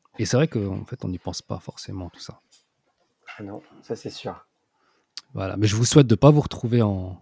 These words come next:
Speaker 1: cessation de paiement. Mais voilà, si ça arrive, maintenant, tu sais quoi faire. Dis-moi, prochaine anecdote ?
Speaker 2: Alors,
Speaker 1: Sauf si t'as quelque chose à rajouter.
Speaker 2: non, non, non, euh, c'est, c'est,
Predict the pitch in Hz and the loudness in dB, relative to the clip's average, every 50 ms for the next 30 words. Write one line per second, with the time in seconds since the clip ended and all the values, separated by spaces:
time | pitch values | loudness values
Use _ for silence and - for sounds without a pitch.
0 | _ _ - - 117 - 123 107 - - 110 110 - - - 110 104 123 135 - | _ _ -2 -2 0 2 0 0 4 4 4 4 6 4 4 4 6 4 4 2
1 | - - _ _ _ - 110 131 - - 160 113 85 - - 107 117 127 143 151 | 0 -8 _ _ _ -16 -12 -10 -10 -8 -8 -8 -8 0 6 12 12 12 12 12
2 | 143 - - - 104 98 92 85 - - 135 131 - 131 120 113 110 110 127 147 | 12 8 2 -2 -2 -2 -2 -4 0 0 0 4 6 8 8 10 10 10 8 8
3 | 147 123 107 107 - _ _ - 101 98 101 117 113 - - - 104 - 101 95 | 8 6 0 -6 -16 _ _ -8 -4 -2 0 -2 -2 -2 -4 -6 -6 -6 -6 -8
4 | - - - - - - _ _ _ _ _ _ _ _ _ _ _ _ _ _ | -10 -12 -14 -16 -20 -20 _ _ _ _ _ _ _ _ _ _ _ _ _ _
5 | _ _ _ _ _ _ _ - - _ _ _ _ _ _ _ _ _ _ _ | _ _ _ _ _ _ _ -20 -20 _ _ _ _ _ _ _ _ _ _ _
6 | _ _ _ _ _ _ _ _ _ _ _ _ _ 107 107 123 135 127 113 95 | _ _ _ _ _ _ _ _ _ _ _ _ _ 2 8 10 10 10 10 8
7 | - - _ _ _ _ _ _ _ - - - 120 - 127 120 120 117 117 113 | 4 -4 _ _ _ _ _ _ _ -20 -4 -2 2 4 6 6 6 6 6 6
8 | 120 143 156 - - - - _ _ _ _ _ _ _ - - 131 123 110 107 | 6 6 4 4 0 -8 -18 _ _ _ _ _ _ _ -2 0 2 2 2 2
9 | 104 104 - 143 120 117 131 143 127 117 120 - 143 117 117 110 107 107 120 123 | 0 0 0 0 0 4 6 6 6 6 6 4 4 4 4 4 4 4 4 2
10 | - 110 - - - 127 120 113 117 120 123 117 107 101 98 98 101 117 135 143 | 0 -4 -6 -8 -10 -10 -6 -4 -4 -4 -4 -6 -6 -8 -8 -6 -2 -2 0 0
11 | 117 101 98 98 98 98 98 98 101 104 110 113 110 107 - - - - - - | -2 -4 -6 -8 -8 -8 -10 -10 -10 -12 -12 -12 -12 -14 -14 -16 -18 -20 -20 -18
12 | - - - - 101 98 98 98 98 98 101 101 - - - - - | -18 -10 -6 -4 -4 -2 -2 -4 -4 -4 -4 -6 -8 -10 -14 -12 -10